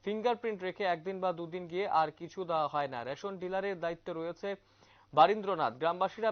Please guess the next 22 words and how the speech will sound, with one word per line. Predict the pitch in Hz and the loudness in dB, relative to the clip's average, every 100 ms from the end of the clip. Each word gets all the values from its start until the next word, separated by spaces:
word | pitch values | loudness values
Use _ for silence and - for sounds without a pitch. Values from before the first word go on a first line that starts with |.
| 214 | 2
প্যাক্সের | 196 - 226 208 | 0 0 -2 -2
ম্যানেজার | 214 202 233 208 | -4 -2 -2 -2
নির্মল | 190 196 196 | -2 -2 -2
কান্তিদের | 196 185 190 185 185 | -2 -2 -4 -2 -2
কাছে | 180 202 | -2 -4
ন্যায্য | 175 156 185 | -6 -6 -6
মূল্যের | 180 180 165 165 | -4 -6 -4 -4
দোকান | 160 170 | -2 -4
নিয়ে | 165 151 | -4 -6
অভিযোগ | 165 180 175 160 | -6 -6 -4 -2
জানালেও | 190 180 131 156 | -2 -2 -4 -4
কোনো | 160 - | -8 -8
সঠিক | 180 226 - 190 | -8 -8 -8 -10
উত্তর | - 190 170 _ _ _ _ _ - | -4 -4 -4 _ _ _ _ _ 10
পাওয়া | 180 185 | 10 10
যায়নি। | 196 202 226 185 | 6 2 2 0
অবশেষে | 190 190 185 180 | -2 -4 -2 0
তারা | 175 147 | 2 2
রাস্তা | 160 - - 208 | 0 0 -4 -2
অবরোধে | 165 165 160 175 | -2 -4 -4 -6
নামেন | 147 147 151 143 139 | -4 -6 -8 -10 -2
গ্রামবাসীরা। | 165 147 135 - 123 | 0 0 -2 -4 -8